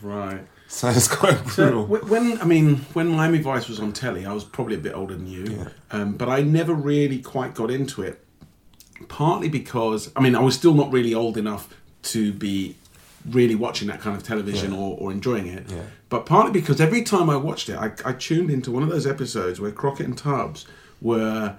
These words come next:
Speaker 1: sort of pretending to be crooks or trying to get in with the Yardies or
Speaker 2: Yeah,
Speaker 1: whoever.
Speaker 2: yeah.
Speaker 1: And, and I can't remember which one's the black guy. Is it Tubbs?
Speaker 2: Tubbs, yeah.
Speaker 1: Right, was, would be doing his really bad fake
Speaker 2: Yeah,
Speaker 1: Jamaican
Speaker 2: Jamaican accent,
Speaker 1: accent.
Speaker 2: yeah.
Speaker 1: <laughs> And I, and I, and I'd be like, and he'd be like, "Cool Runnings, man."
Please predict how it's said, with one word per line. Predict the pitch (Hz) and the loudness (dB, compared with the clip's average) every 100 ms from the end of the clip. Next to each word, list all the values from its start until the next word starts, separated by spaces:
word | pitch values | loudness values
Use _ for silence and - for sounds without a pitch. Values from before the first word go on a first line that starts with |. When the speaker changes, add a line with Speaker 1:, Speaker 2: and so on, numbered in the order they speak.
| - _ | -16 _
Speaker 1:
sort | - 143 117 | 0 2 2
of | 117 104 95 - | 0 -2 -8 -12
pretending | - - 127 131 | -12 -4 -2 -2
to | 110 | -2
be | 131 | -8
crooks | - - 143 - - | -6 0 0 0 -4
or | 113 | -4
trying | 107 127 120 | -4 -4 -2
to | |
get | 113 113 | -2 -4
in | 120 120 | -2 0
with | 117 113 | -2 -2
the | 117 113 | -4 0
Yardies | 123 120 120 117 117 117 | 2 2 0 -2 -2 2
or | |
Speaker 2:
Yeah, | 113 | 4
Speaker 1:
whoever. | 131 135 120 107 123 | 6 6 4 -2 2
Speaker 2:
yeah. | 120 104 | 2 6
Speaker 1:
And, | 127 123 123 | 4 4 2
and | 123 117 113 | 0 0 -2
I | 110 | -4
can't | - - | -2 -2
remember | 135 139 | 0 -2
which | 151 | -4
one's | 156 143 | -2 -2
the | 127 | 0
black | 131 - | -4 -4
guy. | 101 104 | -4 -4
Is | 98 | -4
it | 113 - | -8 -4
Tubbs? | 147 98 | -4 0
Speaker 2:
Tubbs, | 117 95 95 | 0 0 -2
yeah. | 104 98 | -4 0
Speaker 1:
Right, | 120 139 | 0 0
was, | 120 | -2
would | 139 131 | -2 -2
be | |
doing | 123 143 127 | 0 2 2
his | 120 110 | 0 0
really | 117 117 113 110 | 0 0 -2 -2
bad | 117 110 104 | 0 -2 -2
fake | 110 | 2
Speaker 2:
Yeah, | 113 - | 4 4
Speaker 1:
Jamaican | - 117 117 127 | 4 6 8 8
Speaker 2:
Jamaican | 123 | 10
accent, | 131 - 143 151 | 8 10 10 12
Speaker 1:
accent. | 165 151 | 10 10
Speaker 2:
yeah. | 202 208 202 277 - - 320 220 240 196 165 | 10 10 10 10 10 8 8 8 8 8 8
Speaker 1:
<laughs> | - | 8
And | 190 | 10
I, | 190 190 | 10 8
and | 175 | 6
I, | 180 185 | 6 6
and | 180 | 6
I'd | - 185 | 8 8
be | 175 | 10
like, | 165 156 | 10 10
and | 156 | 10
he'd | |
be | 156 | 10
like, | 139 - | 8 4
"Cool | - 135 139 139 | 4 6 6 6
Runnings, | 131 135 - 127 117 95 | 8 8 10 8 6 6
man." | 123 120 110 101 | 6 8 6 2